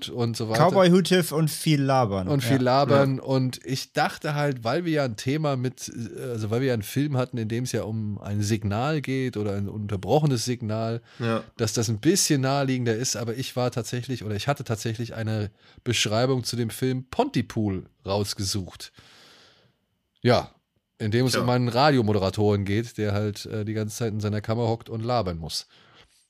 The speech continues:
Speaker 1: Warum, wieso, weshalb, sollte man sich anschauen, falls man es noch nicht gesehen hat. Ich fand den Film
Speaker 3: Absolut.
Speaker 1: damals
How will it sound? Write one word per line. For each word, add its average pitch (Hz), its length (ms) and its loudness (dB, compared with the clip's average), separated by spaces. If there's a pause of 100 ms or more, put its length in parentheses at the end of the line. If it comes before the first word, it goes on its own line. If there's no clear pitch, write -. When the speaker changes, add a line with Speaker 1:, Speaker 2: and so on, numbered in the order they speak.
(160)
Speaker 1:
Warum, 123 260 4
wieso, 139 200 4
weshalb, 156 440 4
sollte 156 340 4
man 156 140 2
sich 147 120 -2
anschauen, 147 380 0
falls 127 240 -2
man 123 100 -4
es 123 60 -6
noch 117 100 -2
nicht 117 140 -6
gesehen 117 320 -2
hat. 123 220 -4
Ich - 260 -10
fand 117 260 -4
den 117 100 -4
Film 113 280 -4
Speaker 3:
Absolut. 107 380 0
Speaker 1:
damals 110 480 -4